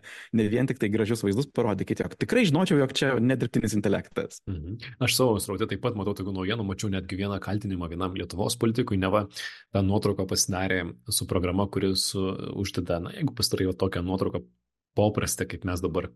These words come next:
Speaker 2: k-, kalbamės per webkameras, pasidarai tokią nuotrauką, jinai tau sudeda tave į smokingą, kad atrodytum lyg, m, per tikrą verslo fo-, fotosesiją. Tai buvo kaltinimų, kad neva, dirb-, neva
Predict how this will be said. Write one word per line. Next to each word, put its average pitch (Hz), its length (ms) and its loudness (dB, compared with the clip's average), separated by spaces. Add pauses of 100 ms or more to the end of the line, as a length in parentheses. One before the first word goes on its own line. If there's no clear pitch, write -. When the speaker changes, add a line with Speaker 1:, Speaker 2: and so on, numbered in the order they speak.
(160)
Speaker 2:
k-, - 160 -14
kalbamės 87 400 0
per - 240 -4
webkameras, 107 640 2 (380)
pasidarai 101 260 2
tokią 95 220 0
nuotrauką, 139 260 2
jinai 101 160 2
tau 95 80 -2
sudeda 95 380 -2
tave 90 240 -4
į - 20 -6
smokingą, 117 540 2
kad 101 100 0
atrodytum 98 460 -4
lyg, 92 260 -6
m, 85 140 -6 (160)
per 90 180 0
tikrą 87 300 0 (320)
verslo 92 580 0
fo-, 90 300 -2
fotosesiją. 95 760 2
Tai 92 240 -6
buvo 98 240 0
kaltinimų, 92 480 -4
kad 101 160 -4
neva, 98 240 -2 (100)
dirb-, 104 420 0
neva 110 420 2